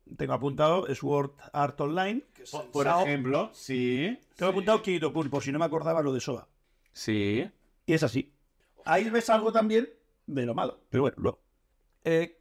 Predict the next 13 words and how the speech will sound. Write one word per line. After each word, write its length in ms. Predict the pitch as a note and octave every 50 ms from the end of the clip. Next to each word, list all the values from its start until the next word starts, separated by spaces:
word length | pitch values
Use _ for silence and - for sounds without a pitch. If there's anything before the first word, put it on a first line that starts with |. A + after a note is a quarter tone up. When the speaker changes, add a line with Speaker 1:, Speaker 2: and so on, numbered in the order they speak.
| _ _
Speaker 1:
copias 340 | - G3+ G#3+ - A3 G#3 G3
de 80 | G#3+ F#3+
seguridad 400 | - F#3 E3 E3+ E3+ F3+ F#3 G3+
de 80 | G#3
tus 120 | - F#3 D3+
recuerdos. 500 | D#3 D3 B2+ D3+ C3+ A2+ G#2 G2 - - _ _ _ _ _ _ _ _ _ -
Esto 240 | D#3 D3 - -
abre 140 | E3 E3 E3+
la 120 | E3 D3 C3
puerta 220 | F3+ F#3 D#3+ G3
a 20 |
la 60 | E3 D3
inmortalidad. 480 | C#3 C3+ A#2+ - A2+ F#2+ F#2 F2 -